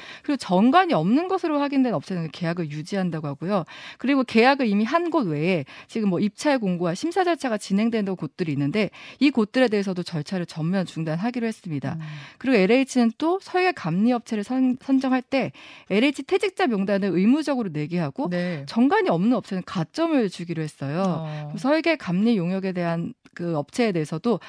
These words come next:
Speaker 1: 정관 업체를 아예 참여를 전면 배제하는 방법도 지금 검토하고 있다고
Speaker 2: 예.
Speaker 1: 하는데, 근데 이번 대책을 놓고는 이제 현실적으로 감리 인력을, 감리 인력이 부족한 상태에서 엘에이치 정관을 빼면 남는 사람이 없을 것이다 이런 얘기도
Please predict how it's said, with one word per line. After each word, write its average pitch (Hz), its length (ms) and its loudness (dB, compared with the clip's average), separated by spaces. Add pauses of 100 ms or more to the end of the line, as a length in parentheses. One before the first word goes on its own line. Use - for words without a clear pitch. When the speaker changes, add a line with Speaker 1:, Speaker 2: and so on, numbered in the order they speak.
(160)
Speaker 1:
정관 240 360 4
업체를 233 400 0
아예 170 240 0
참여를 370 440 -2
전면 185 260 -2
배제하는 247 500 2
방법도 190 300 0
지금 165 160 -8
검토하고 196 440 -2
있다고 165 300 -4
Speaker 2:
예. 180 40 -2
Speaker 1:
하는데, 190 300 0 (460)
근데 262 140 4
이번 285 280 6
대책을 254 360 2
놓고는 190 540 2 (400)
이제 - 100 0
현실적으로 359 540 0
감리 233 360 2
인력을, 226 360 0 (160)
감리 226 300 4
인력이 185 220 2
부족한 240 380 -4
상태에서 233 640 -4
엘에이치 220 320 -2
정관을 208 300 0
빼면 247 260 -2
남는 165 320 -2
사람이 247 280 0
없을 143 260 -8
것이다 208 260 -4
이런 190 240 -2
얘기도 160 240 -4